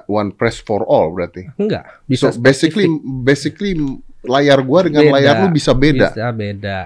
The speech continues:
Speaker 2: Itulah yang di, eh, ungkapkan sama beberapa pemain. Bermain bersama-sama kok layarnya pada beda-beda gitu.
Speaker 1: Oh.
Speaker 2: Maka dibilang, eh, ada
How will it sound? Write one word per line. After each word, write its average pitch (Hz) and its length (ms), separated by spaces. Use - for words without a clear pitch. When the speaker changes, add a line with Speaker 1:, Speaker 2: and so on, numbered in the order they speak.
Speaker 2:
Itulah 175 520
yang 143 300
di, 120 240
eh, 107 480
ungkapkan 131 600
sama 113 540
beberapa 120 500
pemain. 110 640
Bermain 123 500
bersama-sama 117 720
kok 180 140
layarnya 139 480
pada 143 140
beda-beda 127 680
gitu. 95 640
Speaker 1:
Oh. 165 1200
Speaker 2:
Maka 147 240
dibilang, 147 640
eh, 117 400
ada 123 220